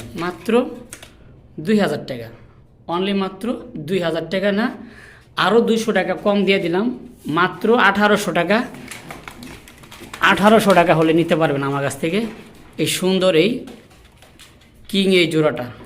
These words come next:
দেখেন মাশাআল্লাহ, এটা কিন্তু মাদিটা আর ওটা কিন্তু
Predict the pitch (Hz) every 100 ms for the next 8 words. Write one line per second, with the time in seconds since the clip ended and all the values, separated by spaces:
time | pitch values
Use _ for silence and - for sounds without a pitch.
0 | - 131 117 110 110 - - _ _ -
1 | 127 123 127 120 131 156 160 151 151 160
2 | 156 113 - - - - - - 135 135
3 | 135